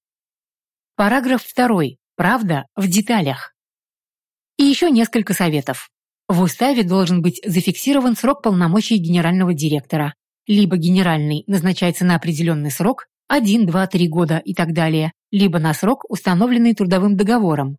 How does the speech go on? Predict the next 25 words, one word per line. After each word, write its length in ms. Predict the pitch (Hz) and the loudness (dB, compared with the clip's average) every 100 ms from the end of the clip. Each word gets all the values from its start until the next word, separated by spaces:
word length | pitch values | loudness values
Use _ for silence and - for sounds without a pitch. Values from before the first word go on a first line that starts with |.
| _ | _
контрактом. 760 | 226 220 175 139 - 147 139 139 _ _ _ _ _ _ _ | -2 -2 -2 -4 -4 -6 -6 -12 _ _ _ _ _ _ _
Если 340 | - 269 285 240 | -2 0 0 0
сроки 280 | 226 226 202 | 0 -2 -2
полномочий 560 | 214 202 202 196 - | 2 2 2 2 0
генерального 600 | 180 190 220 165 156 156 | 0 2 2 2 0 0
нигде 360 | 165 185 165 165 | 0 0 0 0
не 200 | 175 214 | 2 2
зафиксированы, 840 | 175 180 - - 170 202 247 277 - | 0 -4 -6 -4 -2 0 0 0 -4
то 300 | 190 160 - - | -2 -2 -4 -4
а. 240 | 190 151 - _ _ | -2 -2 -6 _ _
Некоторые 480 | 202 190 175 170 175 | 2 2 0 0 0
банки 340 | 165 233 254 240 | 2 0 2 2
могут 280 | 214 214 | 2 0
отказать 600 | - 208 - 233 190 151 | -4 -6 -2 0 0 0
вам 200 | 185 254 247 | 0 0 0
в 60 | 185 | -2
открытии 480 | 170 170 170 170 | 0 0 0 0
счета 480 | 151 - 165 165 254 - - | -2 -2 -2 0 -4 -4 0
или 160 | 302 | 0
потребуют 560 | 208 180 202 226 233 - | 0 0 0 2 0 0
предоставить 640 | 226 202 180 185 214 208 | 0 0 0 0 0 0
контракт 460 | 185 160 160 160 - - | -2 -2 -2 -4 -8 -8
с 100 | 180 | -2
директором. 760 | 175 226 180 127 156 147 139 131 _ _ | 0 2 2 -2 -4 -4 -4 -12 _ _
Б. 380 | 202 165 165 202 | -2 0 2 0